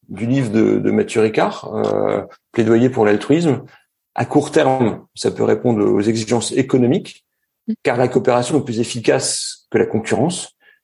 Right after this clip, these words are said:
Speaker 1: Ça préserve les biens menacés et ça permet de combattre les inégalités.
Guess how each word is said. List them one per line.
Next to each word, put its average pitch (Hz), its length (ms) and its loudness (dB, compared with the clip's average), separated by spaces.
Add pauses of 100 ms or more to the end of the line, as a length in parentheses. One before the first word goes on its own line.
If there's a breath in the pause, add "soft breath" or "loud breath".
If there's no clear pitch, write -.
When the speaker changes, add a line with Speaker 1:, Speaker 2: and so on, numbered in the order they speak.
Speaker 1:
Ça - 180 -6
préserve 131 360 0
les 123 120 4
biens 143 240 2
menacés 135 720 2
et 135 180 2
ça 131 180 0
permet 131 240 0
de 151 60 -12
combattre 135 340 0
les 113 140 -10
inégalités. 123 500 -2